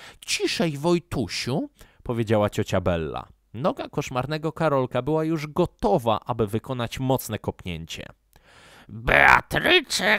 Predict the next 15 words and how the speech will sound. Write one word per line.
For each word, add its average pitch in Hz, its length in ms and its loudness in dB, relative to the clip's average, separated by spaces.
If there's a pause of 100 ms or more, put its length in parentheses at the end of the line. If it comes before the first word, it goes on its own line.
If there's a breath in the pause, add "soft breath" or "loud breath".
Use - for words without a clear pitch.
Kat - 520 4
Toporska, 95 1120 2 (520 loud breath)
ile 208 680 0
razy 151 720 4
mam 151 360 4
ci 147 200 -8
powtarzać, 131 840 2
że 123 340 0
nie 147 360 -2
przeżuwa 196 840 2
się 185 560 2
jedzenia 120 880 -2
z - 160 -4
otwartą 170 1120 4
buzią", 151 640 6